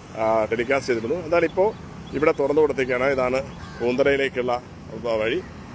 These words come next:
ഇവിടെ നേരെ വന്നാൽ, ആ, ഈഞ്ചേക്കിൽ പോകുന്നവർ ഈ റോഡ് വഴി ലെഫ്റ്റാണ് പോകേണ്ടത്. അമ്പലത്തറ പോണവർ ലെഫ്റ്റ് പോയി പരുത്തിക്കുഴി വഴി കറങ്ങിയാണ് പോകേണ്ടത്. എന്നാൽ ഇപ്പോൾ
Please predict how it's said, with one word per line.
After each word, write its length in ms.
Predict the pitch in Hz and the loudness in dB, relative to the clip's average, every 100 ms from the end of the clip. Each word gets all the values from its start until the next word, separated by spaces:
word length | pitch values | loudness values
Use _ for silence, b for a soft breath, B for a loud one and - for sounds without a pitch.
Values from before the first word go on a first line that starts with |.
| - | -8
ഇവിടെ 220 | 120 160 | 0 2
നേരെ 260 | 160 147 156 | 4 4 4
വന്നാൽ, 380 | 147 135 147 135 - - - - | 2 2 0 0 -6 -16 -16 -4
ആ, 180 | 113 120 | 0 2
ഈഞ്ചേക്കിൽ 460 | 131 139 165 180 | 0 0 -2 -2
പോകുന്നവർ 540 | 156 135 135 131 131 147 - - - | -2 -2 0 0 0 -2 -6 -16 -10
ഈ 120 | 135 151 | 0 4
റോഡ് 200 | 139 135 | 4 4
വഴി 140 | 139 | 4
ലെഫ്റ്റാണ് 460 | 135 - 147 147 127 | 2 0 2 2 2
പോകേണ്ടത്. 380 | 110 107 110 151 - - - 123 | -2 -2 -2 -2 -4 -10 -6 -4
അമ്പലത്തറ 400 | 127 160 165 180 | 0 0 4 2
പോണവർ 440 | 160 151 147 156 | 4 2 4 4
ലെഫ്റ്റ് 280 | 139 - 147 | 2 0 2
പോയി 160 | 147 151 | 4 4
പരുത്തിക്കുഴി 540 | 135 127 147 165 175 | 2 0 0 2 4
വഴി 140 | 143 | 4
കറങ്ങിയാണ് 400 | 127 123 127 127 | 4 0 2 0
പോകേണ്ടത്. 300 | 110 107 107 | 0 0 0
എന്നാൽ 200 | 117 151 | 0 2
ഇപ്പോൾ 320 | 139 - 180 | 0 2 2